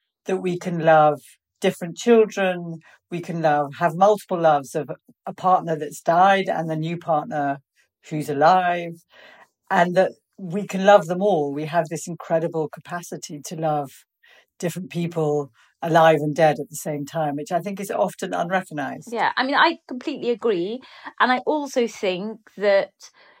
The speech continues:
Speaker 2: the more that we have love and are sort of sharing love, like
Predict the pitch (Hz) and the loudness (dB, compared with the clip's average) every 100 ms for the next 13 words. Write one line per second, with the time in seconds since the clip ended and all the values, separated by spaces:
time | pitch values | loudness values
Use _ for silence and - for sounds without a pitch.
0 | _ _ 220 208 214 214 196 - 190 196 | _ _ -6 -2 -2 -2 -4 -4 -6 -8
1 | 185 - - 240 202 202 175 160 170 - | -10 -10 -4 -2 0 2 0 0 -6 -8
2 | 175 175 - 226 214 156 143 151 | -12 -6 0 2 2 -2 -4 -6